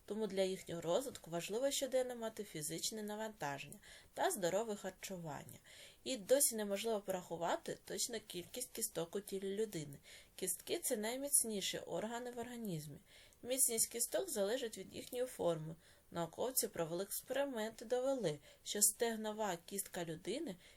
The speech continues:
якщо розташувати вертикально, витримує вантаж масою тисячу п'ятсот кілограм. Стільки само важить найлегший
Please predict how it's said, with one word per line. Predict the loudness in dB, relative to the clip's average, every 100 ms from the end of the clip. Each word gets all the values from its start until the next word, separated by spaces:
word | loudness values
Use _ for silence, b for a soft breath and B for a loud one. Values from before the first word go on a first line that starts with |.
| B
якщо | -2 2
розташувати | 2 2 0 0 0 0 -2
вертикально, | -4 -4 -4 -2 -2 -4 -12 B B -6
витримує | 0 4 4 4
вантаж | 2 0 2 4 4 2
масою | 0 0 0 -6 -2
тисячу | 0 0 0 -2
п'ятсот | -2 -2 0 0 0
кілограм. | -2 -2 -2 -2 -6 -10 B B
Стільки | -2 2 2 2 4
само | 6 6 4 2
важить | 2 0 0 -4
найлегший | -2 0 0 0 0 0 -4